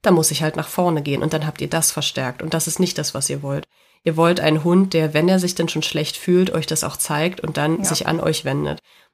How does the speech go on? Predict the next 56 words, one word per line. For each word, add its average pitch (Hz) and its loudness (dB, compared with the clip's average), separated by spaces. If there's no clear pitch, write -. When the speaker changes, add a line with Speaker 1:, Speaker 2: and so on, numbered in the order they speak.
Speaker 1:
Und 185 0
das 196 6
ist 214 2
immer 196 4
so 170 2
paradox, 175 -2
dass 170 -2
dann 156 0
gesagt 156 -2
wird, 160 -2
der 156 0
Hund 185 2
hat 180 -2
sich - -2
am 160 -2
Halter 196 -2
zu - -4
orientieren, 156 -2
an - -2
der 156 -2
Halterin. 175 -2
Aber 160 0
wenn 170 2
er 180 4
es 180 -2
dann 156 -2
macht, 214 0
dann 160 4
sagt 185 0
man, 190 2
„Okay, 185 0
nee, 170 4
da 151 -2
lässt 156 -6
ihn 175 -2
jetzt 214 4
alleine.“ 143 0
Speaker 2:
<laughs> - -16
Speaker 1:
Und 165 0
das 180 4
ist 185 0
etwas, 175 -2
das - -2
ist - 0
total 180 0
absurd 175 -2
und 160 -4
paradox 165 -2
und 156 -2
genauso 165 4
kommt's 165 0
auch - -4
bei 165 -2
eurem 156 -2
Hund 160 0
an. 131 -6